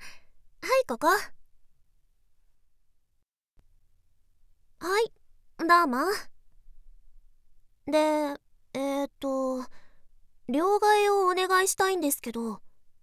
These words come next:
オートのお金で、とりあえずこれだけ。ダメ？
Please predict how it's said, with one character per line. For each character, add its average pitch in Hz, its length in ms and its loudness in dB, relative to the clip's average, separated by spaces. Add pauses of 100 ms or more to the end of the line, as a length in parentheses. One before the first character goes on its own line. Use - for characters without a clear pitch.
(520)
オ 392 180 4
ー 415 60 2
ト 311 100 0
の 202 160 0
お 185 40 -6
金 233 260 -2
で、 262 160 -2 (560)
と 359 100 -2
り 415 80 4
あ - 20 6 (240)
え 359 100 -4
ず 233 120 -4
こ 220 120 -6
れ 254 60 2
だ 277 120 0
け。 339 140 -4 (2500)
ダ 240 200 -4
メ？ 196 220 -4